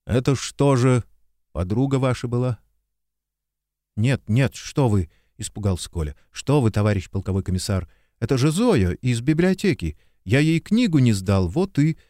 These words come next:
И замолчал, чувствуя, что краснеет. Он очень уважал добродушного пожилого комиссара и врать стеснялся. Впрочем,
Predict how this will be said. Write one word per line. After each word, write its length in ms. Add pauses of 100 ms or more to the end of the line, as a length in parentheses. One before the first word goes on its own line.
(1200)
И 100
замолчал, 840 (280)
чувствуя, 500
что 220
краснеет. 720 (800)
Он 160
очень 280
уважал 440
добродушного 640
пожилого 420
комиссара 800 (340)
и 120
врать 680
стеснялся. 1000 (560)
Впрочем, 600